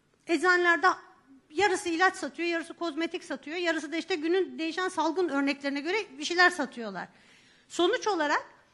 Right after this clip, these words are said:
bütün endüstriler, yerküre üzerindeki bütün endüstriler belli tetikleyiciler arıyorlar. Ve o tetikleyiciler üzerinden hepimiz felç oluyoruz. Felç oluyoruz, korkuyoruz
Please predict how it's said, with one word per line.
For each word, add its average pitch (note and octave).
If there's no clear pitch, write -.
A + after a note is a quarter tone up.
bütün A4+
endüstriler, B3+
yerküre F4
üzerindeki C4
bütün G#4+
endüstriler C#4+
belli G4+
tetikleyiciler F4
arıyorlar. G3+
Ve D#4
o G#4
tetikleyiciler F4+
üzerinden D4
hepimiz G4
felç G#4
oluyoruz. G3+
Felç G4+
oluyoruz, C#4+
korkuyoruz G#4